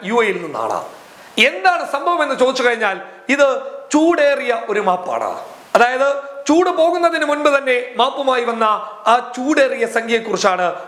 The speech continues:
പറയാനുള്ളത്. വിഷയം എന്താണ് എന്ന് ചോദിച്ചു കഴിഞ്ഞാൽ പബ്ലിക് കേരള ഇന്ന് മണിക്കൂറുകൾക്ക് മുൻപ് എസ് ടി പി യുടെ സംസ്ഥാന പ്രസിഡന്റായിട്ടുള്ള മൂവാറ്റുപുഴ അഷ്റഫ് മൗലവിയെയും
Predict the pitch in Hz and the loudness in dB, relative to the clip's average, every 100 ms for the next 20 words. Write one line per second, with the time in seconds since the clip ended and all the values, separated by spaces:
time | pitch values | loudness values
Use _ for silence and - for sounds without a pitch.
0 | - 190 170 135 120 117 - - - - | -2 0 0 -4 -6 -6 -6 -10 -16 -20
1 | - - 311 381 370 320 277 262 233 208 | -6 2 4 4 0 0 2 0 -2 -4
2 | 208 196 180 135 110 143 - - - - | -2 0 0 -2 -2 -2 -6 -14 -2 2
3 | 311 392 320 269 262 254 233 247 240 233 | 4 2 0 0 0 -2 -2 -2 0 0
4 | 262 269 285 285 269 247 240 220 214 - | -2 -2 0 2 4 2 0 -6 -4 -6
5 | 92 - - - - 262 269 349 339 320 | -8 -12 -16 -20 0 0 2 -2 0 -2
6 | 262 269 277 277 262 233 247 240 226 226 | -2 -2 2 2 0 -6 0 0 0 0
7 | 220 220 240 - - - 196 277 311 294 | 0 0 -2 -8 -16 -6 0 4 4 2
8 | - - - 226 226 - - - 311 285 | 0 -8 -4 2 2 2 -4 -4 -4 -8
9 | 233 226 220 208 208 190 175 | 0 0 0 0 0 0 -2